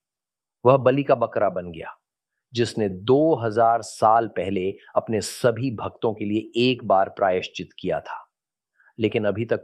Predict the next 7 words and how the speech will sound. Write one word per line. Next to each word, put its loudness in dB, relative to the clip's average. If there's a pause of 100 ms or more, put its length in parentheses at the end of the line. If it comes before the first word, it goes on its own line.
(120)
पूरे 0
इज़राइल 0
को -4
बचाया 0
नहीं -6
गया 0
है। -10